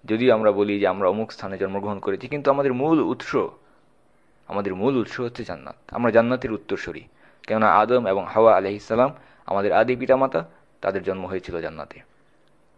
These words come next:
যে কারণে আমাদের প্রত্যেকেরই উত্তরাধিকার সূত্রে জান্নাতে কিছু না কিছু সম্পত্তি,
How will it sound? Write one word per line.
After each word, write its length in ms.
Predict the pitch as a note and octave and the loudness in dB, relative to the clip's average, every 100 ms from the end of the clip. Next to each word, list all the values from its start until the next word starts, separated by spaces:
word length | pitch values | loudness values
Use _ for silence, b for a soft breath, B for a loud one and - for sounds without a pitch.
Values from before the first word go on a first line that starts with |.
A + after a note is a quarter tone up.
| _ | _
যে 120 | G#2+ A2+ | 0 2
কারণে 340 | B2+ B2+ C#3 | 2 0 -4
আমাদের 340 | - G2 F#2+ F#2 | -6 -6 -6 -6
প্রত্যেকেরই 680 | - A#2+ - D3 C#3+ C#3+ C3+ | -6 -8 -4 -4 -2 -4 -6
উত্তরাধিকার 640 | G2 - D3 D3 A#2+ A#2+ | -8 -2 2 2 2 -2
সূত্রে 380 | - A#2+ C#3 D3 b b b b - | -4 -6 -6 -6 b b b b 0
জান্নাতে 560 | A2 A#2 A#2 A2+ A#2 - - _ _ | 0 2 -2 -2 -4 -4 -14 _ _
কিছু 220 | - A2+ A2+ | -12 -8 -6
না 100 | G#2 | -6
কিছু 180 | - | -8
সম্পত্তি, 600 | G2+ F#2 F2 F#2+ - G2 | -12 -12 -12 -14 -12 -14